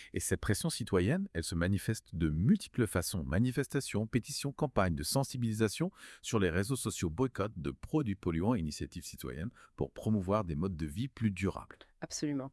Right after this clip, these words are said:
Speaker 2: Chacun peut agir à son niveau en changeant ses habitudes de consommation, en s'engageant dans sa communauté, en interpellant ses élus,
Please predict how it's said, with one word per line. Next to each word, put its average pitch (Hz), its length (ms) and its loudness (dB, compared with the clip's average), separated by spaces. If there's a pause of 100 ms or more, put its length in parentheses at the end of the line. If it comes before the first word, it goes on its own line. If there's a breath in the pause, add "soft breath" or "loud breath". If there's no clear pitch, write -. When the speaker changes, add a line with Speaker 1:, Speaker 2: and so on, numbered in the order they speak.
Speaker 2:
Chacun 240 800 0
peut 190 240 0
agir 165 460 0
à 165 80 0
son 160 200 -4
niveau 151 400 -4
en 151 120 -4
changeant 196 420 -2
ses 170 240 -4
habitudes 180 360 -4
de 175 80 -2
consommation, 175 800 -4 (320 soft breath)
en 151 80 -4
s'engageant 196 500 2
dans 196 60 0
sa 160 140 -4
communauté, 196 540 0 (280 soft breath)
en 165 160 4
interpellant 185 520 2
ses 165 320 -2
élus, 190 280 0